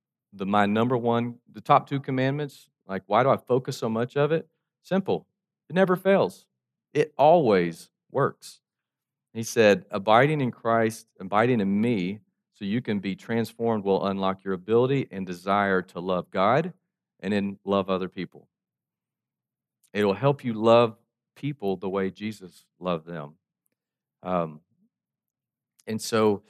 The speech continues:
you know, he tells us in First Corinthians sixteen, thirteen through eighteen, he said, "Keep your eyes open, hold tight to your convictions, give it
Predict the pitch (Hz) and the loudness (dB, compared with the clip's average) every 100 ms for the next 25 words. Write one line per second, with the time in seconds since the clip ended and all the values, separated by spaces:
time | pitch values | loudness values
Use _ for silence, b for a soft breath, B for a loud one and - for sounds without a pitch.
0 | _ _ _ _ 107 98 95 - 127 113 | _ _ _ _ -4 -2 -2 0 0 0
1 | 104 98 120 113 - 117 110 110 101 - | -8 -2 -2 -2 -2 -2 -2 -4 -6 -8
2 | 113 - 107 101 101 - 101 104 117 - | -12 -8 -8 -4 -6 -6 -8 -2 -2 -2
3 | 98 98 135 131 131 120 107 113 113 113 | -14 -12 -10 -2 2 2 2 0 0 -6
4 | 104 107 - 127 127 123 113 110 98 107 | -4 -6 -2 0 0 -2 -10 -8 -6 -6
5 | - 110 104 101 107 104 98 | -6 -8 -8 -8 -4 -2 -2